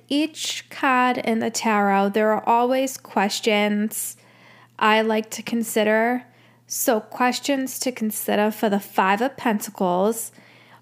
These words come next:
would be, what burdens or pains need attention?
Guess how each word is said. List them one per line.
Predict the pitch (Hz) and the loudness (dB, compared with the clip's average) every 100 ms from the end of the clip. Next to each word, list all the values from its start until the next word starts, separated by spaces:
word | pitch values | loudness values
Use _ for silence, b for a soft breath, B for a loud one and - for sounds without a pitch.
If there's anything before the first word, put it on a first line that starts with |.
| B | B
would | 202 202 202 190 | -2 0 -2 -2
be, | 180 170 165 185 226 b b b | -2 -2 -2 -4 -6 b b b
what | 214 233 254 - _ - | -4 -2 -2 -6 _ 0
burdens | 254 254 277 294 320 320 - | 2 4 2 2 0 -4 -4
or | 285 302 | 0 0
pains | 302 - 262 226 220 240 247 - | -2 -2 0 2 2 0 -4 -2
need | 220 220 | 0 0
attention? | 240 240 196 202 185 214 262 | -2 -2 -2 0 -2 -4 -6